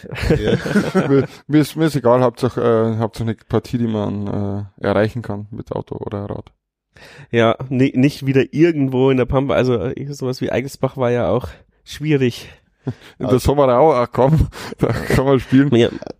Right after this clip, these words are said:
Speaker 1: Einzige Alternative, wo vielleicht für mich nur interessant wäre, weil ich's grad hier irgendwo gesehen hab, wo war's denn jetzt, das hab ich wieder verloren, äh, wär Schweig,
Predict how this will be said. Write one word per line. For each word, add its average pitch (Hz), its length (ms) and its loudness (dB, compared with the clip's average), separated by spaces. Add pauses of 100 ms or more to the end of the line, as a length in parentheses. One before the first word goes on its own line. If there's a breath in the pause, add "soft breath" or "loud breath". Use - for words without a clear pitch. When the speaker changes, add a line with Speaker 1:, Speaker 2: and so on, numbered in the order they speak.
(120)
Speaker 1:
Einzige 123 400 2
Alternative, 117 420 0
wo 117 120 0
vielleicht 104 240 0
für 110 80 -4
mich 107 180 -4
nur 107 140 -2
interessant 98 540 -4
wäre, 98 160 0
weil 95 160 2
ich's - 180 -10
grad 95 320 -2
hier 98 240 -2
irgendwo 92 380 -4
gesehen - 380 -4
hab, 98 200 -4
wo 82 100 -8
war's 85 200 -4
denn 87 100 -10
jetzt, - 80 -18
das 113 80 -12
hab 90 80 -4
ich 95 100 -6
wieder 90 100 -6
verloren, 92 320 -4 (440 soft breath)
äh, 92 240 0
wär 92 160 2
Schweig, 95 920 -4